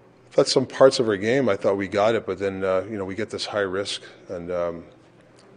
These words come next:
you know, some of the better players tonight, you know, they were just too risky for me.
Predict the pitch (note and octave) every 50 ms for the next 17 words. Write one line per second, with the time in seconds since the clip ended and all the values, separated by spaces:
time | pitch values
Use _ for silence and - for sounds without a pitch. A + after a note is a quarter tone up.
0 | - - - - - - - - - - - _ - - - - A#2 G#2 F#2+ -
1 | - A2+ G2+ G2+ F2+ E2 G#2+ G#2 G#2 F#2+ - - G2+ G#2+ G#2+ - - G#2+ F#2+ F#2
2 | F2 F2+ E2+ F2 G2 F#2 G#2+ G#2 F#2+ F2+ G2 F#2 F2 A2 G2+ - - - A2+ F#2
3 | D#2+ F#2 F#2+ - - - E2+ - - - - - - - - - - - - -
4 | - E2+ E2+ F2+ F#2+